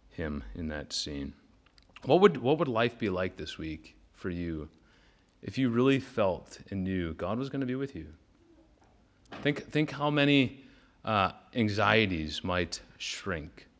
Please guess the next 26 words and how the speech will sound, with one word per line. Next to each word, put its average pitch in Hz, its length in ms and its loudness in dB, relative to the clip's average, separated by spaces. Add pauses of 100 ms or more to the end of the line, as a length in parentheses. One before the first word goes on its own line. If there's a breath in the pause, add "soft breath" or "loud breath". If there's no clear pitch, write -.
(760)
Think 143 120 -4
how 180 60 2
many 190 220 6
less 123 420 6
times 123 340 2
you 110 80 0
might 101 220 0
grumble 95 580 -2 (1400)
about 95 240 2
the 87 80 -2
world. 82 480 -4 (1000)
Think 151 120 -4
how 175 40 -2
many 180 160 4
times, 135 480 2
less 120 460 4
times 104 320 0
you 107 60 -2
might 110 200 0
feel 123 120 -4
like 107 160 -4
you 107 80 -2
have 107 100 -2
to 107 80 -8
defend 101 460 -6
yourself. 76 680 -8